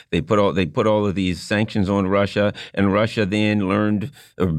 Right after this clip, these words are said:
had to learn how to make a lot of their own stuff and do their own stuff and create their own industry, et cetera. And now that the U S is trying to come back and double down with sanctions,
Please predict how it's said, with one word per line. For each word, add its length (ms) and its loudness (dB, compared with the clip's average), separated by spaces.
had 280 0
to 80 0
learn 240 2
how 140 -2
to 80 0
make 300 0
a 40 -2
lot 240 -2
of 120 0
their 220 2
own 280 2
stuff 460 -2
and 140 -2
do 140 2
their 200 2
own 180 0
stuff 300 -2
and 120 -6
create 360 0
their 160 2
own 120 0
industry, 520 -2
et 100 -4
cetera. 460 2
And 520 2
now 480 2
that 440 0
the 100 2
U 220 0
S 180 -4
is 100 -12
trying 260 0
to 80 -4
come 200 -2
back 240 0
and 120 0
double 260 0
down 440 0
with 140 -2
sanctions, 640 0